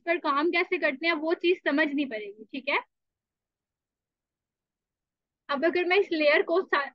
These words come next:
background के भी नीचे कर दूं, background के नीचे वैसे जाएगा नहीं, background लास्ट layer होती है हमारी, हमेशा background लास्ट layer होती है। But अगर एक और background मैं ऐड करना चाहूँ तो एक और background मैं इसके ऊपर ऐड कर सकती हूँ, ठीक है। For example, मैं यहाँ पे एक shape बना रही हूँ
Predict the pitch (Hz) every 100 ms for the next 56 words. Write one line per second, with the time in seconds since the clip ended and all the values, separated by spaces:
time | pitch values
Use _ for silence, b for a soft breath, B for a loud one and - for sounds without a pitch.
0 | - 294 269 269 415 427 415 370 330 294
1 | 330 294 269 240 311 523 _ - 294 277
2 | 311 359 330 311 330 339 320 269 254 311
3 | 339 302 247 247 294 285 240 277 262 233
4 | 214 226 226 233 202 214 294 269 294 311
5 | 285 247 214 226 220 214 214 226 220 220
6 | _ _ _ - - 302 330 349 339 359
7 | 392 311 349 480 403 320 330 339 320 294
8 | 294 302 277 262 285 254 277 440 - _
9 | - 330 320 370 359 359 349 311 285 311
10 | 339 349 - 339 294 - 359 285 254 262
11 | - 269 269 254 - - - _ _ _
12 | 277 320 349 320 311 302 285 311 320 320
13 | 302 320 330 - 269 254 285 277 240 269
14 | 466